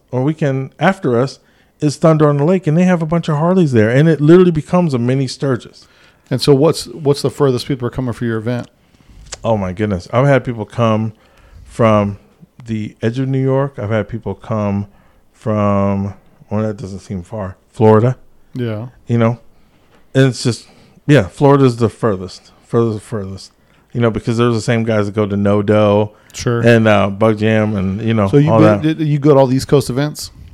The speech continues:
Speaker 1: I try to. Uh, really, yeah, really
Speaker 2: You've been
Speaker 1: try
Speaker 2: down
Speaker 1: to.
Speaker 2: to the No, the No Dough show
Speaker 1: Yeah.
Speaker 2: and all that stuff?
Speaker 1: No, I want to. I want to.
Speaker 2: What is your
Speaker 1: Is it
Speaker 2: problem?
Speaker 1: ridiculous?
Speaker 2: I'm gonna have to go next year.
Speaker 1: It's ridiculous?
Speaker 2: Some,
Speaker 1: Oh, I've got a hit list
Speaker 2: some,
Speaker 1: next
Speaker 2: some of
Speaker 1: year.
Speaker 2: my friends, some of my friends went. I just didn't have, I just, it,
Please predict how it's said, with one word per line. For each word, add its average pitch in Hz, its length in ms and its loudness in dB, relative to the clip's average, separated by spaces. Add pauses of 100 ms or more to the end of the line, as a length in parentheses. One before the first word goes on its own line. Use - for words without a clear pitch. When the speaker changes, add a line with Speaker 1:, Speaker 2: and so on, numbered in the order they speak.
(380)
Speaker 1:
I 123 120 -6
try 123 420 -4
to. 95 320 -12 (440)
Uh, 110 200 -2
really, 117 400 2
yeah, 107 280 2
really 107 440 -2
Speaker 2:
You've 127 100 2
been 131 140 2
Speaker 1:
try 135 100 2
Speaker 2:
down 131 100 2
Speaker 1:
to. 135 40 0
Speaker 2:
to 123 40 0
the 120 60 0
No, 123 240 0
the 127 280 -6
No 120 200 0
Dough 127 140 0
show 123 180 0
Speaker 1:
Yeah. 123 60 2
Speaker 2:
and 131 80 6
all 147 60 6
that 147 80 2
stuff? 143 400 -6
Speaker 1:
No, 135 520 2
I 107 60 -2
want 131 340 2
to. 98 280 -6
I 110 80 -4
want 113 380 0
to. 110 120 -8
Speaker 2:
What 156 120 -6
is 123 180 -10
your 123 100 -2
Speaker 1:
Is 120 60 0
it 127 60 4
Speaker 2:
problem? 117 200 2
Speaker 1:
ridiculous? 214 320 0
Speaker 2:
I'm 113 80 -4
gonna 131 100 -4
have 139 80 -4
to 131 80 -10
go 135 200 -4
next 123 280 -8
year. 131 120 -6
Speaker 1:
It's 131 100 0
ridiculous? 170 380 -2 (480)
Speaker 2:
Some, 147 160 6
Speaker 1:
Oh, - 20 8
I've 139 180 4
got 131 160 4
a 101 40 0
hit 151 260 0
list 101 140 0
Speaker 2:
some, 160 240 0
Speaker 1:
next 131 160 4
Speaker 2:
some 185 80 2
of 175 60 -4
Speaker 1:
year. 156 80 4
Speaker 2:
my 135 100 4
friends, 147 360 -2
some 156 120 -4
of - 20 -2
my 131 80 0
friends 127 300 -6
went. 113 240 -4
I 113 80 -4
just 113 160 -8
didn't 120 160 -2
have, 117 180 -2
I 107 120 -10
just, - 200 -12
it, 143 140 -14